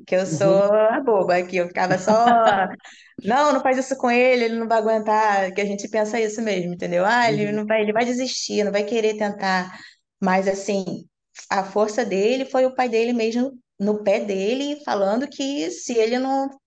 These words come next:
Speaker 1: melhorasse, ele não ia conseguir. E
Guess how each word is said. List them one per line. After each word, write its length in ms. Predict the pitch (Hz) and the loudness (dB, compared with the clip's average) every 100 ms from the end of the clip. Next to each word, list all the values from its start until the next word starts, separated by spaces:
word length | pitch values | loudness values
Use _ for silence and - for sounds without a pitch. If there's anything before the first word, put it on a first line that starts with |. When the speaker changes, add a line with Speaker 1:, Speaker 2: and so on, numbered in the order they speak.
| _ _ _ | _ _ _
Speaker 1:
melhorasse, 800 | 202 208 220 214 190 196 262 - | -2 2 4 4 2 2 0 -2
ele 120 | 269 269 | -2 0
não 100 | 269 | -2
ia 80 | 285 | -2
conseguir. 600 | 381 - 254 240 208 208 - _ _ _ | -6 -6 -4 0 0 -2 -14 _ _ _
E 540 | 196 214 233 254 247 | -4 -2 -2 -2 0